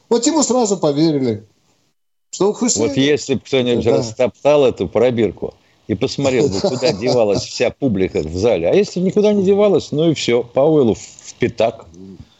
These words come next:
Speaker 2: Лидия
Speaker 1: Ну, а
Speaker 2: Купчина, двухсотые — это значит убитые, трехсотые — это значит раненые.
Speaker 1: А пятисотые
Speaker 2: Поясняю для
Speaker 1: контуженные,
Speaker 2: вас.
Speaker 1: да, говорят,
Speaker 2: Пятисотые, да,
Speaker 1: да. Как
Speaker 2: или
Speaker 1: контуженные.
Speaker 2: сбежавшие.
Speaker 1: Да,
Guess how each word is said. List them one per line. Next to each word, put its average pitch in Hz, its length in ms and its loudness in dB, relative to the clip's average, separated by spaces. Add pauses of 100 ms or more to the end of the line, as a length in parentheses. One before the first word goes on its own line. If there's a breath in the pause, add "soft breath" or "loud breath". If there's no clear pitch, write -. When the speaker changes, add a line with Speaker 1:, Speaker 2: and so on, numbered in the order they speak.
(1700 soft breath)
Speaker 2:
Лидия 196 160 2
Speaker 1:
Ну, 208 180 4
а 190 40 0
Speaker 2:
Купчина, 147 580 -2
двухсотые — 147 840 0
это 156 300 -2
значит 156 500 -2
убитые, 107 760 0 (100)
трехсотые — 143 800 0
это 104 220 -4
значит 139 460 -2
раненые. 85 640 -2 (460)
Speaker 1:
А 107 100 -6
пятисотые 131 720 -2
Speaker 2:
Поясняю 151 380 0
для 101 160 0
Speaker 1:
контуженные, 87 40 2 (120)
Speaker 2:
вас. 80 80 -2
Speaker 1:
да, 110 60 0 (100)
говорят, 101 180 -2
Speaker 2:
Пятисотые, 160 800 0
да, 98 100 -8
Speaker 1:
да. 107 140 4
Как 104 100 0
Speaker 2:
или 165 120 2
Speaker 1:
контуженные. 127 360 0
Speaker 2:
сбежавшие. 98 480 -2 (380)
Speaker 1:
Да, 101 340 -2